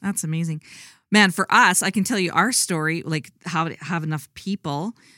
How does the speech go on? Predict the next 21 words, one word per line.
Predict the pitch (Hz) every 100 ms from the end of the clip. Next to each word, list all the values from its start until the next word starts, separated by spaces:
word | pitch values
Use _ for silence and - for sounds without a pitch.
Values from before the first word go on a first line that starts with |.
| _ -
Um, | 156 147 147
Andre | 165 175
and | 180
I | 170
have | 156
been | 160
living | 147 151 147 147
by | 143 143
Providence | 143 143 139 143 -
for | - - _ _ _ _ _ -
thirty-one | 135 131 131 117 - - 123
years. | 160 233 175 240 311 - - - _ -
And | 185 190
then, | 190 180 170 175 - -
um, | 165 151 147 151 -
the | 180
Lord | 190 190
started | - 160
calling | - 165 156
our | 120 139
kids | - 202 208 - -